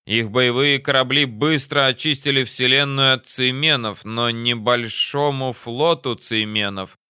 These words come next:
всё же удалось тайно прорваться внутрь горячей газовой туманности и основать там колонию, приспособив для этого планеты внутри туманности.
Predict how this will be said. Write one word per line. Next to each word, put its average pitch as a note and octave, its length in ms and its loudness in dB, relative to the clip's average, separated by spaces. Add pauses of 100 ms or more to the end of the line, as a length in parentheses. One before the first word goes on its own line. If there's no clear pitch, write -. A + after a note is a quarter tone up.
(280)
всё F3 340 -2
же D#3 320 0
удалось C#3 840 0
тайно C3+ 480 2
прорваться B2 760 2
внутрь A#2 400 -4
горячей A2+ 580 0
газовой A2 540 -2
туманности F#2+ 1000 -6 (340)
и G2+ 120 -2
основать A#2+ 640 2
там B2 220 -2
колонию, A2+ 760 0
приспособив A2 840 -2
для G#2+ 180 0
этого B2+ 440 2
планеты A#2 600 -2
внутри A#2+ 520 -4
туманности. F#2+ 1040 -8